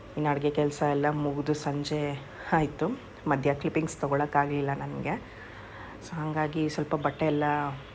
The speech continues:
ಒಗೆದಿತ್ತು, ಆ, ಅದನ್ನೆಲ್ಲ ಮಡ್ಸ್ಕೊಂಬಿಡೋಣ ಅವತ್ತಿಂದ ಅವತ್ತೇ, ಇಲ್ಲಾಂದರೆ ಸುಮ್ಮನೆ ಒಂಥರ ಮುದ್ರ ಬಟ್ಟೆ ಆಗಿಬಿಡತ್ತೆ. ಹಾಗಾಗಿ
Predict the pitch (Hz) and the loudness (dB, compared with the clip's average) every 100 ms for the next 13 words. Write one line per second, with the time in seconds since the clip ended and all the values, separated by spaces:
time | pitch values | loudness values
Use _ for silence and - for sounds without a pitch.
0 | - - - 156 151 143 156 156 - 254 | -16 -16 2 2 4 0 0 0 -4 -4
1 | 370 - - 180 175 175 170 170 165 - | -6 -14 -6 -2 0 2 2 0 -2 -6
2 | - - - 180 160 160 160 160 151 - | -16 -16 2 4 4 4 4 2 0 -2
3 | 156 147 147 147 143 139 143 139 139 180 | 0 2 2 2 0 0 0 0 2 2
4 | 165 165 160 160 160 156 151 156 143 139 | 4 2 4 2 0 0 0 0 -2 -6
5 | - - - - - - - 175 170 170 | -12 -8 -6 -6 -8 -8 0 2 4 2
6 | 165 170 160 - 151 139 139 147 139 - | 2 4 2 2 2 2 0 -6 -6 -6
7 | - - - - - - 403 403 - - | -10 -10 -16 -16 -16 -12 -8 -8 -8 -10
8 | - 175 151 151 143 214 165 120 | 2 4 6 4 2 0 -2 -4